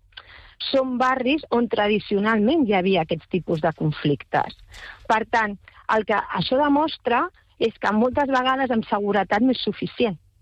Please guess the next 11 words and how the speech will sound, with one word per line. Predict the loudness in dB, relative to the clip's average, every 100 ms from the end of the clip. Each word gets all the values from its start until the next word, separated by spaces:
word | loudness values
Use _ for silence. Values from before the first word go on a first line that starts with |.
| -20 _ _ -20 -16 -4
i | -2 0
sinó | 2 2
que | 0 0
s'han | 0 2
d'intervenir | 2 2 0 0 2 2 2
amb | 0 2 2
altres | 0 0 0 2
eines | 2 2 2 0 -2 -14 -20 -20 _ -4
per | -4 -6 -2 -2
erradicar | 0 0 2 0 0 0 2 0 -2 -10 -20 -10 -8
aquesta, | -6 -4 -6 -4 0 0